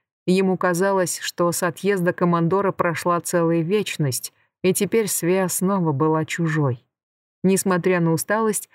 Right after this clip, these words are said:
она сама зашла в библиотеку, чтобы поздороваться с юношей. Раймон тут же вскочил,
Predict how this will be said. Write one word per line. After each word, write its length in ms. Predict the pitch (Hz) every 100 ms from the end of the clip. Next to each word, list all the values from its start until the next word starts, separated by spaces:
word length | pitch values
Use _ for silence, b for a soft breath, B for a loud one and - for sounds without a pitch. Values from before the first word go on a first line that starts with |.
| b b -
она 220 | 220 240
сама 380 | - 196 180 151
зашла 360 | 151 147 170
в 60 | 156
библиотеку, 760 | 147 160 160 151 - 208 -
чтобы 340 | 190 - 170 165
поздороваться 800 | - 170 160 147 139 147 151 170
с 120 | -
юношей. 600 | 170 147 123 - - - _ _ _ _ _ _ -
Раймон 460 | 180 190 196 233 208
тут 220 | 190 175
же 160 | 147
вскочил, 640 | 151 - 156 139 - 214